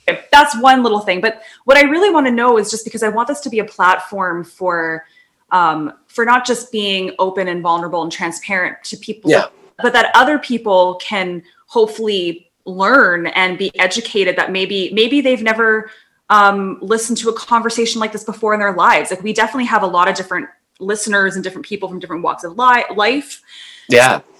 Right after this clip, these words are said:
Speaker 1: My question is, um, and hopefully you're open to talking about it 'cause you kinda mentioned it. What, what was the transition like for you, or what, or, or, 'cause you did go by he, him.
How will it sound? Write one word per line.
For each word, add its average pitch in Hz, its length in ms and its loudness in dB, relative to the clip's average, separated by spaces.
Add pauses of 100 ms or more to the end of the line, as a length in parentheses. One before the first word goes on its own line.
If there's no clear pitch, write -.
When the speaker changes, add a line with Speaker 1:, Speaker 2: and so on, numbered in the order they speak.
Speaker 1:
My 233 240 6
question 214 720 -2
is, 190 480 0
um, 175 440 -2 (220)
and 185 100 -6
hopefully 214 320 -2
you're 175 180 -4
open 180 200 -4
to 165 40 -4
talking 180 380 -4
about 175 120 -6
it - 60 -10
'cause 165 160 -14
you 151 80 -14
kinda 160 240 -10
mentioned 170 380 -8
it. 151 160 -8 (300)
What, - 320 0 (340)
what 226 160 4
was 330 140 -2
the 311 100 -2
transition 233 580 -4
like 185 200 -4
for - 120 -10
you, 202 160 -2
or 180 60 -4
what, 180 300 -2
or, 185 280 -4 (720)
or, 202 360 0
'cause 208 200 -8
you 226 120 -6
did 269 260 -4
go 220 160 0
by 170 160 0
he, 165 320 -10
him. 139 460 -12